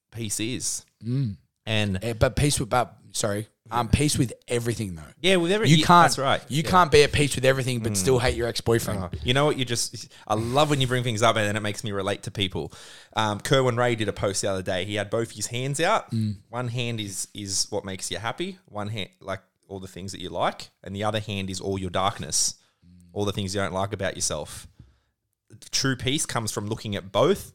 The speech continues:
Speaker 1: and loving both because they are both what, they are, they both make you who you are.
Speaker 2: Mm. Yeah, bro,
Speaker 1: You know
Speaker 2: I
Speaker 1: what I
Speaker 2: love
Speaker 1: mean?
Speaker 2: that. Yeah.
Speaker 1: So, like, it puts them both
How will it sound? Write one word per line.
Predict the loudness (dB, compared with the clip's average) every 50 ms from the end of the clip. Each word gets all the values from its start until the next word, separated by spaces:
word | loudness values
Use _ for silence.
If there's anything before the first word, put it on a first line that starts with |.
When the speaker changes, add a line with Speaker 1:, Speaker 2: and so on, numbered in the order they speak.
| _ _ -6
Speaker 1:
and | -4 -2 -2 -2 -4 -4
loving | -2 0 2 2 2 0 -4 -2 0
both | 2 2 4 2 0 -2 -6
because | -10 -10 -6 -4 -4 -4 -2 -4 -4
they | -2 -2 -2 0
are | 0
both | 0 0 0 0 -2 -4 -6
what, | -10 -10 -10 -10 -12 -20 _ _ _ _ _ _ _ _ _ _ _ -20 _ _ _ _
they | -6 -4 -4
are, | -4 -6 -4 -4
they | -4 0
both | 2 2 2 2 0
make | -4 -6 -6 -6
you | -6 -6
who | -6 -6
you | -6 -4 -2
are. | -2 -2 -2 -4 -8 _ -18 -16
Speaker 2:
Mm. | -10 -4 -4 -4 -4 -4 -8 -18 _ _ _ _ _ _ -12 -6
Yeah, | -6 -4 -4 -6 -8 -12 -10
bro, | -2 2
Speaker 1:
You | 4
know | 4
Speaker 2:
I | 4
Speaker 1:
what | 4 4
I | 2
Speaker 2:
love |
Speaker 1:
mean? | 0 0
Speaker 2:
that. | -4 -8 -14 _ -12
Yeah. | -2 4
Speaker 1:
So, | 6 6 8 8
like, | 8 6 4 2
it | -2 -2 -2
puts | -2 -2 -2 -2 -4
them | -4 -4 -2
both | 0 2 2 2 0 -2